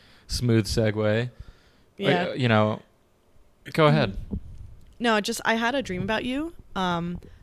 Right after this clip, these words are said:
Speaker 2: on
Speaker 1: Many women
Speaker 2: Saturday
Speaker 1: do.
Speaker 2: night.
Speaker 1: Mm-hmm.
Speaker 2: Yeah. Okay, 'cause I spoke to you on Saturday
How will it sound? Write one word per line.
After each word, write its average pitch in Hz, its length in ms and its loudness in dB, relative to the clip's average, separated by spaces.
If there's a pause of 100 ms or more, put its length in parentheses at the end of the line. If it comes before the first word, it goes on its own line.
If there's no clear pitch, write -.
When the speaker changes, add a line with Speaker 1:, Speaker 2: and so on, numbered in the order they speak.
(180)
Speaker 2:
on 196 160 2
Speaker 1:
Many 113 160 8
women 208 120 12
Speaker 2:
Saturday 208 200 8
Speaker 1:
do. 113 120 8
Speaker 2:
night. 101 300 2 (420)
Speaker 1:
Mm-hmm. 113 120 2
Speaker 2:
Yeah. 156 160 -2 (280)
Okay, 190 160 -4
'cause - 160 -6
I 208 60 4
spoke 233 260 -2
to - 100 -6
you 208 60 2
on 190 100 -2
Saturday 160 460 -2